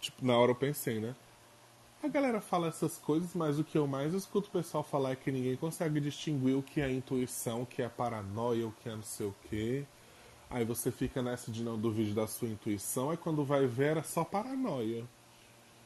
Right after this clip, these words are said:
A não ser que você seja um grande expert de saber distinguir o que é a sua intuição e o que não é. Mas eu acho que as coisas não são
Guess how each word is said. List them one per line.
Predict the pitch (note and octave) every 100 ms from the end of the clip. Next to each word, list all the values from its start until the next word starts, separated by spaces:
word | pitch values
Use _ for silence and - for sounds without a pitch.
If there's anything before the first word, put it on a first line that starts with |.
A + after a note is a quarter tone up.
| - - -
A | B2
não | B2
ser | - C3+
que |
você | - -
seja | - F3 D3+
um | D#3
grande | C3+ C3+ E3
expert | F#3+ - - C3+ D#3 -
de | -
saber | E3+ - E3+ C#3 C3
distinguir | D3 - - F#3+ D#3+ C3
o | F3
que | -
é | D#3+
a | D#3+
sua | - F#3 F#3 _ _ _ _ _ _ _
intuição | F3 F3 F3+ F3 - E3
e |
o |
que | D#3+ -
não | F3 A3+ D4+
é. |
Mas | C#3+ A2 G#2
eu | G#2
acho | G#2+
que | -
as | C3
coisas | - C3+ C#3
não | D3+
são | - E3+